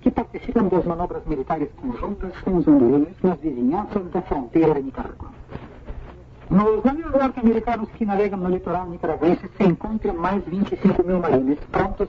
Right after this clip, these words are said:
para o desembarque. Nas regiões sul de Honduras foi criado e está em ação ativa contra a Nicarágua um exército bem armado e adestrado de somocistas, subsidiado pela Agência Central de Inteligência.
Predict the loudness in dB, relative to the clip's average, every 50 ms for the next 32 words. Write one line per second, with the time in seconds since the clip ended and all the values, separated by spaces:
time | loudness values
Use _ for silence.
0 | -4 -8 -2 0 0 0 0 -4 -4 -4 -6 -6 -6 -8 -8 -14 -18 -16 -16 -16
1 | -16 -18 -18 -18 -18 -18 -18 -20 -20 -20 -20 -20 -20 -20 -18 -18 -18 -18 -18 -20
2 | -10 -4 -2 0 2 2 2 4 6 6 6 6 6 4 4 2 2 4 4 4
3 | 4 4 4 2 2 2 -2 -8 -2 2 2 2 2 0 0 2 2 2 2 4
4 | 4 4 4 2 -2 -6 -6 -6 0 -2 -2 -2 0 -2 -2 -2 -2 -2 -2 -2
5 | -2 -2 -2 0 0 0 0 4 4 4 4 2 -2 -4 -4 -4 -4 -2 -2 -2
6 | -2 -2 -8 -14 -14 -2 2 4 4 4 4 4 4 2 2 2 -2 -6 -4 -4
7 | -2 -2 -2 -2 -2 -2 -2 0 0 -2 0 0 0 0 0 -2 -6 -14 -18 -20
8 | -6 -4 -4 0 0 2 2 2 2 2 -2 -2 -2 -4 -6 -8 -10 -2 0 0
9 | 0 0 -8 -16 -20 -20 -6 -4 -4 -4 -4 -4 -4 2 4 4 4 4 2 0
10 | 2 2 0 0 0 -2 -6 -6 -8 -8 -4 -4 -6 -4 -2 -2 -2 -2 0 -2
11 | -2 -2 -2 -6 -8 -8 -6 -4 -6 -6 -4 -6 -10 -12 -8 -4 -2 -2